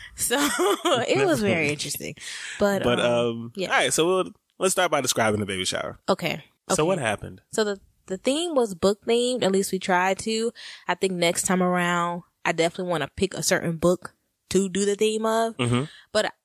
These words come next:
Speaker 1: I really wanted her to start her library, and Mikey agreed it was a good idea. And so the idea was to have people bring,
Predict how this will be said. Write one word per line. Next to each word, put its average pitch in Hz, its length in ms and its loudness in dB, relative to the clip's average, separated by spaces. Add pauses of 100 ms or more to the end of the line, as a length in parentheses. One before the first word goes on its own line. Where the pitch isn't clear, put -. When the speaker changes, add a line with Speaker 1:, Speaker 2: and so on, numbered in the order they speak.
(260)
Speaker 1:
I 247 180 2
really 254 260 -2
wanted 190 300 -2
her 185 180 -2
to 170 80 -2
start 170 260 0
her 165 160 -4
library, 151 800 -6 (100)
and 151 600 -6 (180)
Mikey 175 320 -2
agreed 170 260 -2
it 160 40 -2
was 160 160 -4
a - 20 -14
good 165 160 -2
idea. 160 420 -4
And - 140 -2
so 170 140 0
the 151 200 -6 (140)
idea 233 380 2
was 254 160 -2
to 233 100 -2
have 185 80 -4
people 185 220 -2
bring, 175 460 -4